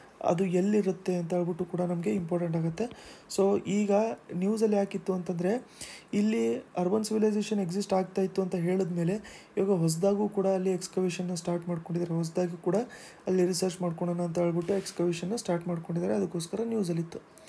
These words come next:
ಇನ್ನೊಂದು ನಾವು ನೋಡ್ಕೋಬೇಕು ಅಂತಂದ್ರೆ famous ತಮಿಳ್ poet ಅವರ birth ಆನಿವರ್ಸರಿನ recent ಆಗಿ celebrate ಮಾಡ್ಕೊಂಡಿದ್ರು. ಅವ್ರ ಹೆಸರು ಏನು ಅಂತಂದ್ರೆ ತಿರುವಲ್ಲುವರ್. So ಇದು ತುಂಬಾ important. ಇವ್ರ related ಇವ್ರು ಬರ್ದಿರೋಂಥದ್ದು ಒಂದ್ ಎರಡ್ ಮೂರ್ lines ನಮ್ಮ economic ಸರ್ವೆಯಲ್ಲೂ ಕೂಡ ಯೂಸ್ ಮಾಡ್ಕೊಂಡಿದ್ರು ಅದಕ್ಕೋಸ್ಕರ.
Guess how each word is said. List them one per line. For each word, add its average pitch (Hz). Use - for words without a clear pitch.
ಇನ್ನೊಂದು 247
ನಾವು 247
ನೋಡ್ಕೋಬೇಕು 220
ಅಂತಂದ್ರೆ 202
famous 202
ತಮಿಳ್ 185
poet 185
ಅವರ 196
birth 185
ಆನಿವರ್ಸರಿನ 185
recent 180
ಆಗಿ 180
celebrate 170
ಮಾಡ್ಕೊಂಡಿದ್ರು. 175
ಅವ್ರ 185
ಹೆಸರು 175
ಏನು 180
ಅಂತಂದ್ರೆ 170
ತಿರುವಲ್ಲುವರ್. 180
So 185
ಇದು 170
ತುಂಬಾ 180
important. 180
ಇವ್ರ 180
related 180
ಇವ್ರು 180
ಬರ್ದಿರೋಂಥದ್ದು 185
ಒಂದ್ 175
ಎರಡ್ 180
ಮೂರ್ 190
lines 190
ನಮ್ಮ 185
economic 185
ಸರ್ವೆಯಲ್ಲೂ 185
ಕೂಡ 180
ಯೂಸ್ 185
ಮಾಡ್ಕೊಂಡಿದ್ರು 170
ಅದಕ್ಕೋಸ್ಕರ. 170